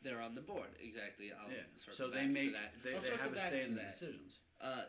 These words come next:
Speaker 1: I don't know much about Chinese economics, fr-, but from my understanding,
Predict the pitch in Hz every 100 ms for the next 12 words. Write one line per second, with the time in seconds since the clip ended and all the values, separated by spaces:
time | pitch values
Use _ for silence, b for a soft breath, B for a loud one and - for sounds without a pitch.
0 | - 160 202 185 175 156 147 156 147 151
1 | 147 143 135 131 147 135 131 127 - 123
2 | - 135 139 - 147 139 147 156 147 -
3 | 135 117 - - 214 170 117 101